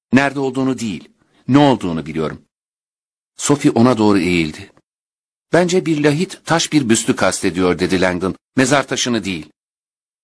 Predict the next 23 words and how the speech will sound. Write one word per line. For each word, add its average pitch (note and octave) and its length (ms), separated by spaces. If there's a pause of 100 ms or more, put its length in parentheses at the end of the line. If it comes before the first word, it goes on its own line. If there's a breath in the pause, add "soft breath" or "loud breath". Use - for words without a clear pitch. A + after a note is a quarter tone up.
(400)
Teabing, F3+ 340 (100)
"Büst G#2+ 420
mü?" G2+ 260 (100)
diye G#2+ 160
sordu. E2 500 (760)
Sophie B2 300
de F2+ 100
şaşırmıştı. F2+ 680 (840)
"Lee," G#3 280
dedi F#2 280
Langdon, G2 340 (340 loud breath)
"Engizisyon G3+ 520
sırasında A2+ 560
kilise E3+ 360
tapınak D#3 380
şövalyelerini G#2 720
her F#3+ 260
türlü D3 280
günahı B2 300
işlemekle D#3+ 540
suçlamıştı, E2+ 560
değil C#3+ 120
mi?" - 140